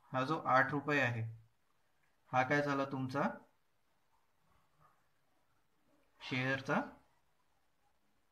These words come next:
paid up value. ठीक आहे, शेअरची काय झाली ही paid up value. आठ रुपये काय झाली शेअरची paid up value.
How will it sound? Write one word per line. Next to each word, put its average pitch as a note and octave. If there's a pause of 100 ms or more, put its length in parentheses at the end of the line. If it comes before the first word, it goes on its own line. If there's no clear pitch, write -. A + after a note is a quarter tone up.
(1200)
paid C3+
up C3+
value. A#2 (600)
ठीक D#3
आहे, B2+
शेअरची C3
काय C3
झाली B2+
ही D3 (680)
paid C3+
up C3+
value. A#2
आठ B2+
रुपये C3+
काय B2+
झाली C3
शेअरची B2+ (680)
paid C3+
up B2
value. A2+